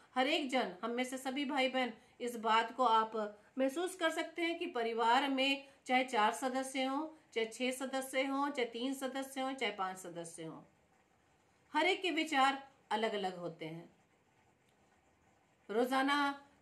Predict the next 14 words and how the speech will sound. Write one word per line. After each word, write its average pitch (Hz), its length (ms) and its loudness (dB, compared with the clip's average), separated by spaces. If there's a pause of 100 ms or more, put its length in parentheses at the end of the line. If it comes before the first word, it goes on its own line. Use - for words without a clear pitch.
की 254 120 0
जिंदगी 254 440 0
में 269 100 2
अगर 254 200 2
आप 240 160 4
देखें 240 680 0 (400)
कि 247 60 0
अगर 254 280 4
हमारी 247 320 2
प्रार्थना 247 460 2
का 269 120 -2
समय 254 300 0
होता 247 360 0
है, 233 240 -4